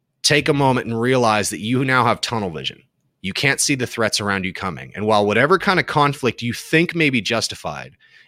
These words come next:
if it's an ego battle, it is not. That's why I say that there are no victims and there are no moral heroes in this story. Everybody here acts like a P O S, and everybody pretty much gets what they deserve, in my opinion.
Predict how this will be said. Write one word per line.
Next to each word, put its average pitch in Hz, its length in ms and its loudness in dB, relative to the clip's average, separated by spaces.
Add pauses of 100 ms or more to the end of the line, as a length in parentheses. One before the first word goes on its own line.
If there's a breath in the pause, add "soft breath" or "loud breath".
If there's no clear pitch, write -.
if 135 120 0
it's 165 160 2
an 151 80 -2
ego 147 220 2
battle, 160 360 2
it 120 120 -4
is 107 160 -4
not. 95 440 -8 (460)
That's - 200 -4
why 151 200 6
I 135 40 4
say 135 240 2
that 113 180 -4
there 127 160 2
are 127 140 4
no 123 160 -2
victims 120 440 -4
and 113 80 -6
there 104 140 -2
are 107 100 0
no 110 160 -2
moral 104 440 -2
heroes 98 440 -2
in 92 180 -6
this 82 140 -6
story. 78 380 -6
Everybody 131 380 0
here 113 200 -2
acts 95 300 -2
like 95 120 -6
a 92 40 -10
P 101 220 -4
O 92 140 0
S, 107 260 0
and 98 180 -6
everybody 104 440 0
pretty 92 220 -6
much 87 220 -6
gets 82 180 -8
what - 100 -16
they 78 80 -8
deserve, 67 460 -14
in 78 100 -16
my 69 140 -10
opinion. - 360 -20